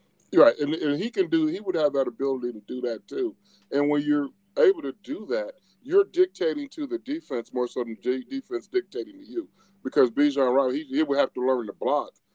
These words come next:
but, you know, he can be taught that, you know. Uh, so once the, he, he, he,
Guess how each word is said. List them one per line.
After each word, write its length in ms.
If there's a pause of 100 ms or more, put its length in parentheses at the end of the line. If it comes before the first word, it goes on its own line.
(240)
but, 160
you 140
know, 120
he 140
can 180
be 80
taught 360
that, 180 (500)
you 160
know. 320
Uh, 160 (160)
so 160
once 240
the, 180
he, 220
he, 240
he, 300